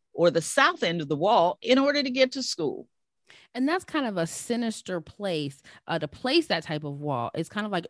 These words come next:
Speaker 2: early indoctrination to stay in your place and know where you belong.
Speaker 1: Right. That physical symbol, eh, that physical wall became more than just a wall. It was a symbol, as you say. So as you can see, Courtney,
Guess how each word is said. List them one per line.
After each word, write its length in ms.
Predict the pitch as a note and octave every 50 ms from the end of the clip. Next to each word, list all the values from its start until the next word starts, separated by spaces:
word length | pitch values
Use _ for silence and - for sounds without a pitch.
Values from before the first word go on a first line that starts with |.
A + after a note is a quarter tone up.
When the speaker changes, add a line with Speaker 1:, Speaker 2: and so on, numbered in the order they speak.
| - -
Speaker 2:
early 500 | F3+ F3+ F#3 F#3 F#3+ G3 G3 G3 G3 A2
indoctrination 1040 | E3 E3+ D#3+ E3+ E3+ D#3+ E3 D#3 - - E3 E3 D#3+ D#3 D3+ - - - - C#3 - - - _ -
to 120 | - E3+
stay 460 | D3 - - - - F#3+ F#3 F#3+ G3
in 100 | G3+ G#3
your 140 | G#3+ A3 A#3+
place 480 | A3+ - - E3+ D3+ C#3+ C#3 C#3+ C#3 - -
and 220 | - D#3 D#3 D#3 D3+
know 160 | D3+ D3 D3
where 100 | D3 C#3+
you 160 | C#3 C#3 C3+
belong. 400 | C3 C3 C3+ C#3 C#3+ B2+ - - - _ _ _ _ _ _ _ - -
Speaker 1:
Right. 400 | D3 D3+ D3 D#3+ F3+ F#3+ E3+ - _
That 220 | - D3+ D3 D3 -
physical 640 | - - E3 E3+ F3+ - - - A#3 G3+ G3+ G3 G3+
symbol, 720 | G3 - - B3+ B3 A#3+ G#3 F3+ D#3+ D3 D3+ D3+ D3 - -
eh, 180 | - D3+ C#3+ B2 -
that 220 | - D#3+ D3+ - -
physical 420 | - A#3+ A#3 A3+ - - F3+ D#3+
wall 340 | D#3 D#3 F3+ G#3 - - F3+
became 380 | D#3 E3 C#3 - F#3 D#3 D#3+ E3
more 260 | D#3+ F3 G3+ G#3 G3+
than 140 | F3+ F3 D#3+
just 240 | E3+ E3 D#3+ -
a 60 | D#3 C#3
wall. 320 | D#3 E3+ F3 D#3+ D3 C#3+
It 80 | C#3+ C3
was 120 | D3+ C3
a 60 | C3+
symbol, 520 | B2+ - - - E3 D3+ C#3+ C3 B2+ C3 B2
as 180 | A2 B2+ -
you 100 | D3 C3
say. 360 | B2+ - - C#3 G2 C#2 - - - - - - - - -
So 380 | - - B3+ G#3+ G3+ G3 F#3
as 200 | - - A3+ -
you 120 | D4+ E4+ -
can 100 | G4 F4+
see, 240 | - - G#4 G4
Courtney, 500 | F4+ - C#4+ A3 F#3 E3 F3+ F#3 - -